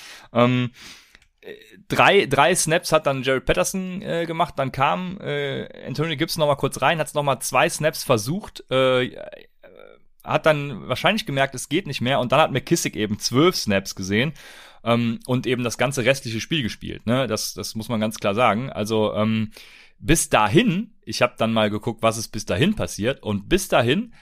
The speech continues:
hatte Antonio Gibson fünfunddreißig Snaps und, ähm, J D McKissick fünfzehn Snaps, das entspricht einem siebzig-prozentigen Snap-Share. Die Touches, äh, sechzehn zu sechs, also auch über siebzig Prozent für Antonio Gibson.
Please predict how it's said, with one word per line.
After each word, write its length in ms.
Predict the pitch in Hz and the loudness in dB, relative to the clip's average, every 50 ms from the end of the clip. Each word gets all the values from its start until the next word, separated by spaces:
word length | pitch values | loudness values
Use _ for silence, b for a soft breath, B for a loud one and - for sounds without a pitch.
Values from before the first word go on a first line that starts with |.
| b b b b b | b b b b b
hatte 360 | - - 151 - - 180 - | 0 0 0 0 0 -2 -2
Antonio 440 | - 135 123 - 139 156 165 170 151 | -2 -2 -2 0 -2 -2 0 -4 -4
Gibson 400 | 117 123 147 147 - - 147 139 | -4 -4 -6 -4 -4 -6 -6 -6
fünfunddreißig 840 | 135 - - - 202 226 220 131 101 - 90 90 95 - - 95 - | -8 -8 -2 0 2 2 2 0 0 -2 -2 -2 -2 -4 -6 -8 -8
Snaps 540 | - - - 110 - - - - - - - _ | -8 -4 0 0 0 0 0 -4 -8 -10 -8 _
und, 400 | - 117 120 120 117 117 - - - | -2 -2 0 0 -4 -6 -6 -4 -2
ähm, 520 | 110 110 110 107 107 107 107 107 107 104 - - 107 101 104 - - - - 82 78 82 71 85 87 - | 0 0 2 0 0 0 0 -2 -2 -4 -6 -10 -12 -12 -14 -16 -18 -20 -20 -20 -18 -18 -16 -16 -14 -4
J 160 | - 120 127 | -2 -2 0
D 60 | 131 | 0
McKissick 460 | 139 135 131 - - 131 - 127 - - | -2 -2 -2 0 -2 -2 -2 -4 -2 0
fünfzehn 420 | - 190 269 - - - 120 101 | 0 0 0 0 -2 -4 -4 -2
Snaps, 300 | - - 107 135 139 - | 0 0 0 0 0 -2
das 160 | - 123 - | -6 -6 -6
entspricht 340 | 131 127 - - 143 139 - | -4 -4 -4 -4 -4 -4 -2
einem 100 | 127 120 | -4 -4
siebzig-prozentigen 1000 | 104 104 131 196 196 - - - 175 - - - 165 - - 151 147 143 135 131 | -2 0 0 0 0 0 -4 -4 -4 -4 -4 -6 -4 -2 -2 -2 -2 -2 -6 -6
Snap-Share. 640 | 123 - 135 151 175 - - - - 92 95 117 139 B B B B B B | -6 -4 -2 -2 -2 -4 -4 -4 -2 -2 -2 -2 -2 B B B B B B
Die 100 | - 117 | -8 -6
Touches, 680 | - - 175 208 - - - 117 139 165 - - - - - - | 0 2 0 2 2 2 2 2 2 2 0 -4 -6 -8 -14 -14
äh, 340 | - - 120 117 117 113 110 | -4 0 4 4 4 4 2
sechzehn 640 | 104 98 95 131 170 165 - - - - 180 170 151 | 0 0 0 2 2 2 0 -4 -4 -4 -4 -4 -4
zu 140 | - - 135 | -4 -4 -2
sechs, 380 | 107 107 156 185 - - - | 0 0 0 0 0 -6 -6
also 220 | - 120 110 117 - | -4 -2 -2 0 2
auch 180 | - - - | 2 0 0
über 240 | - 175 180 190 139 | -2 -2 0 0 2
siebzig 420 | 110 127 170 - - - 160 - | 2 0 -4 -4 -6 -6 -8 -4
Prozent 380 | - 147 135 - - 135 127 127 | -4 -4 -4 -2 -2 -4 -4 -4
für 340 | - - - - 208 - 101 | -10 -10 -6 -4 -2 -2 -2
Antonio 380 | 104 101 - 107 104 107 101 | -2 -4 -4 -4 -2 -2 -2
Gibson. 340 | 92 113 117 - - 165 170 | -4 -6 -6 -6 -6 -8 -8